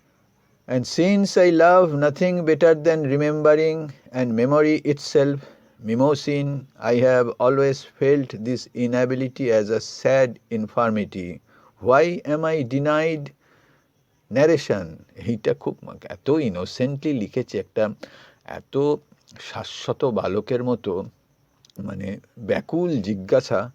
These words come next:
এ কল্পনা করা যায় না। দেরিদা অনেক সময় এভাবে ফিরে গেছেন বারবার, মানে, ওই যেটাকে বলে অরিজিনাল সিমপ্লিসিটিতে, যে,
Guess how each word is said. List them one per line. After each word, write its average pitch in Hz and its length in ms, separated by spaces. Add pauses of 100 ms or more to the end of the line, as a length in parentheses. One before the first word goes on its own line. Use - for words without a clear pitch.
(420)
এ 165 240
কল্পনা 127 420
করা 101 240
যায় 95 140
না। 92 80
দেরিদা 117 420
অনেক 120 240
সময় 123 280
এভাবে 107 380
ফিরে 117 320
গেছেন 95 340
বারবার, 92 400 (460)
মানে, 95 280 (360)
ওই 92 280
যেটাকে 92 380
বলে 92 260
অরিজিনাল 104 520
সিমপ্লিসিটিতে, 98 880
যে, 98 260